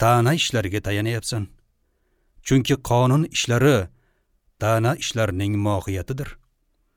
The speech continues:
Bunday mulohazang bilan sen gunohkor ruhga Xudoning shuhratini topshirish uchun uning shuhratini o'zidan tortib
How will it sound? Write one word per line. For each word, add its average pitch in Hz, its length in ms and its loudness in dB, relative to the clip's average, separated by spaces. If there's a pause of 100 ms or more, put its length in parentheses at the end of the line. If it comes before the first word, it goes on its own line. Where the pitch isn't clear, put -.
(680)
Bunday 151 440 0
mulohazang 156 640 2
bilan 147 260 2
sen 143 260 2
gunohkor 131 640 2
ruhga 131 540 2 (680)
Xudoning 135 580 4
shuhratini 139 640 -2
topshirish 135 500 -2
uchun 139 380 2 (1200)
uning 147 300 6
shuhratini 127 680 2
o'zidan 110 480 0
tortib - 540 -2